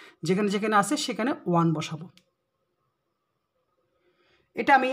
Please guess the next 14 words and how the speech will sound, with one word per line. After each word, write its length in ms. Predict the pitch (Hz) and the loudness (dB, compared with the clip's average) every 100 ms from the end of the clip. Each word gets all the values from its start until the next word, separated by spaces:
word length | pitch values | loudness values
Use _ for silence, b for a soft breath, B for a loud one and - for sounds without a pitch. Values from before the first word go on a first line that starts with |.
| 262 214 | 2 4
আরও 120 | 226 233 | 6 2
একটা 180 | - 208 - | 2 0 4
পেজ, 240 | 196 214 - - - | 2 2 -4 -12 -2
আরও 100 | 190 | -2
একটা 120 | 190 196 190 | -2 -4 -2
পেজে 220 | 180 196 196 | -2 -2 -2
সুন্দর 200 | 185 175 | -2 0
করে 100 | 180 170 | 0 -2
দেখাবো, 280 | 170 165 226 - - _ _ | -2 -4 -4 -8 -14 _ _
পরবর্তী 380 | 175 175 170 185 170 | 0 0 0 -4 -4
পেজে 200 | 156 156 | -4 -4
চলে 140 | 147 131 | -8 -10
যাব 100 | 127 | -14
আমি। 140 | - | -16